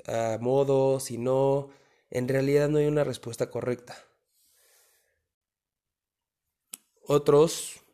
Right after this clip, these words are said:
también dicen que harían el estudio y presentarían los resultados, sean los que sean,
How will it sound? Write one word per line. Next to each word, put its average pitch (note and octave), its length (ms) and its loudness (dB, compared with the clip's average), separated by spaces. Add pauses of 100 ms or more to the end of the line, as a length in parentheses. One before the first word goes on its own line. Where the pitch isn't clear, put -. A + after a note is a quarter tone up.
(320)
también A#2+ 340 -6
dicen A2 580 -6 (1300)
que A#2 220 0
harían C3+ 240 4
el B2+ 80 0
estudio A3+ 480 0
y E3 120 -2
presentarían B2+ 440 0
los D3+ 80 2
resultados, C3+ 580 -2
sean D3+ 580 -4
los B2+ 200 -4
que A2+ 140 -12
sean, A2+ 360 -4